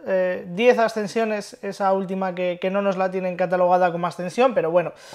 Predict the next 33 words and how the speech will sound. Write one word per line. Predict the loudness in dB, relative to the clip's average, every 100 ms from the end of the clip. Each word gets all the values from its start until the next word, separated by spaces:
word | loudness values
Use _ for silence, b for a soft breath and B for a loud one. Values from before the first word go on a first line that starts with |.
| B
son | -2 0 2
dos | 2 2
kilómetros, | 2 2 2 0 -2
el | 2
cuatro | 4 4
coma | 0 0
cinco | -2 -2
por | 0 0
ciento. | 2 4 2
Anteriormente | 2 2 2 2 0 2 0 -2 B B B
habrá | 4 6 10 10 8
esa, | 4 4 6 8 8 8 4
eh, | -2 -2 -2 -2
cota, | 6 6 6 0 -4 B B -16
eh, | -12 -12 -14 -16
a | -14 -12 -14 -4
poquito | -2 0 0
más | 0
de | 0
diez | -2 -4
kilómetros | -4 -4 -2 -6 b b b _
para | 4 6 6
línea | 4 4
de | 4
meta, | 4 4 6
uno | 6 4 0 2
coma | 0 0
tres | -2 -4
kilómetros | -2 0 0 -2 -4
al | -2
diez | -4
por | -2 -2
ciento. | 4 4 8 8